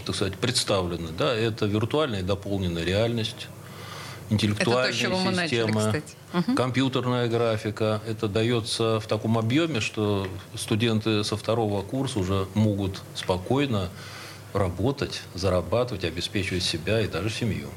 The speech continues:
Speaker 2: Ребят, это мы на секундочку говорим про гуап. Да? Ну, просто что, ну, чтобы б-, б-, было понятно, у-, университет аэрокосмического приборостроения. Ну, так. Да, ну и давайте вернёмся, на самом деле, к нашему инфоповоду, потому что нам нужно, наверное, подвести с вами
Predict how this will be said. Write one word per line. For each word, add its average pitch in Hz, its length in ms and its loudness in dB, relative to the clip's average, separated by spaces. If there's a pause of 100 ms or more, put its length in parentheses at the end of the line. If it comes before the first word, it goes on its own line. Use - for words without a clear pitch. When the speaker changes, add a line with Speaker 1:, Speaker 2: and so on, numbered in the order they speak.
(140)
Speaker 2:
Ребят, 185 400 0
это 202 160 0
мы 220 100 2
на 220 120 0
секундочку 233 520 0
говорим 196 400 2
про 180 140 -4
гуап. 180 500 0 (340)
Да? 254 200 -2 (160)
Ну, 214 260 0 (100)
просто 214 260 -2
что, 190 220 -2
ну, 196 160 -2
чтобы 202 220 -2
б-, 185 220 0
б-, 185 120 2
было 185 220 0
понятно, 147 600 -2
у-, 147 160 0
университет 170 560 0
аэрокосмического 165 720 -2
приборостроения. 165 680 -4 (260)
Ну, 349 180 0
так. - 140 -2 (460)
Да, 247 340 2
ну 302 140 2
и 320 40 2
давайте 320 360 0
вернёмся, 247 420 -2
на 202 100 0
самом 247 260 0
деле, 208 180 -2
к 196 80 -8
нашему 240 340 2
инфоповоду, 214 640 0
потому 180 300 0
что 208 100 -6
нам 196 180 0
нужно, 202 220 -2
наверное, 180 320 0
подвести 180 400 -2
с - 80 -6
вами 196 280 -2